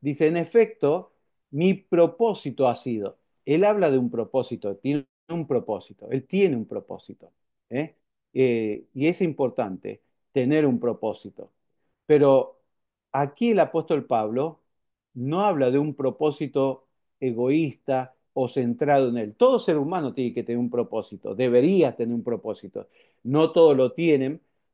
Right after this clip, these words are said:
porque hay gente que, que no proyecta, eh, o por cierta circunstancia de la vida o experiencia de la vida perdió su propósito. Cuando uno no tiene propósito, el propósito te lo dan los demás o te lo dan las circunstancias,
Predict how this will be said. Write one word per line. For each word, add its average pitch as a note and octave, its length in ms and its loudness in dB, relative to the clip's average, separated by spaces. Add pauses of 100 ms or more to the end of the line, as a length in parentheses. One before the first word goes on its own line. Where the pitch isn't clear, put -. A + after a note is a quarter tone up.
porque C3 280 0
hay C3 140 4
gente D#3 480 -2
que, B2+ 340 2 (300)
que B2+ 120 -4
no C3+ 180 -2
proyecta, C#3+ 760 -2 (460)
eh, B2 640 2
o B2 520 2
por B2 200 -4
cierta D#3+ 380 -2
circunstancia D3 720 -4
de C#3+ 40 -2
la D3 100 0
vida D3 480 -2
o B2+ 140 -4
experiencia D3 520 -4
de E3+ 60 -2
la E3 60 -4
vida E3 300 0
perdió C#3 480 0
su B2 180 -8
propósito. G#2+ 720 -8 (1300)
Cuando C3+ 260 2
uno G3+ 140 -2
no E3+ 160 -2
tiene D#3+ 180 0
propósito, E3 580 -4
el C3+ 120 -4
propósito C3+ 600 -4
te C3 160 -2
lo B2 420 0
dan D3 220 -2
los C#3 120 -2
demás C#3+ 460 -4 (240)
o A#2+ 160 -6
te A#2+ 120 -4
lo A#2+ 120 2
dan C#3+ 180 0
las C3 140 -4
circunstancias, A2+ 840 -4